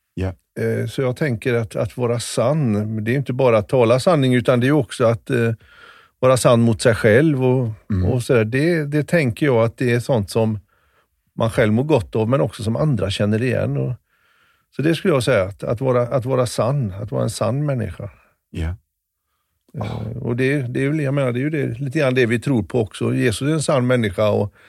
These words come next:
Speaker 2: han är ju den stora förebilden. Och det är ju så spännande det här, liksom, att han verkar ju vara äkta i, i sina känslor, med, äkta i mötet med människor och fascinerande.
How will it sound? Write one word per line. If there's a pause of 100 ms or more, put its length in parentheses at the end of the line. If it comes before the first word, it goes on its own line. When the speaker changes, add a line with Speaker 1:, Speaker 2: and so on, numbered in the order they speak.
(320)
Speaker 2:
han
är
ju
den
stora
förebilden.
Och
det
är
ju
så
spännande
det
här,
liksom,
att
han (720)
verkar
ju
vara
äkta
i, (640)
i
sina
känslor,
med, (720)
äkta
i
mötet
med
människor
och (1080)
fascinerande.